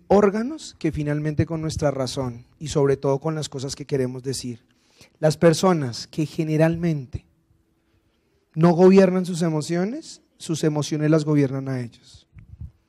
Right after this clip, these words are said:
Y en términos de resultado específico, por supuesto que una persona que es controlada por sus emociones,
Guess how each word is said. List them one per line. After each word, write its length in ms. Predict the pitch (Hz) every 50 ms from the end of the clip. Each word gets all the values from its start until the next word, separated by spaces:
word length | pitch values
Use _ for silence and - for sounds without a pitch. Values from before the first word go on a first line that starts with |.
| _ _ _ _ - - _ _ - -
Y 140 | 165 147 147
en 120 | 147 139
términos 360 | - 156 151 151 156 160 165 151
de 100 | 165 156
resultado 420 | 160 143 131 143 131 - 143 139
específico, 560 | 143 139 139 156 131 143 139 135 156 - 160
por 160 | 143 - 139
supuesto 460 | 135 - 143 123 - 143 127 - - 147
que 260 | - 160 151 147 - - _ _ _ -
una 220 | 170 165 170 170
persona 520 | 147 170 151 135 - 156 143 131 117 101 95 -
que 140 | - 139
es 120 | 135 131 -
controlada 560 | - - 180 175 165 - 175 151 147 147 147
por 140 | 147 170 160
sus 140 | 165 160 160
emociones, 720 | 156 147 143 131 165 170 175 202 254 302 - - - _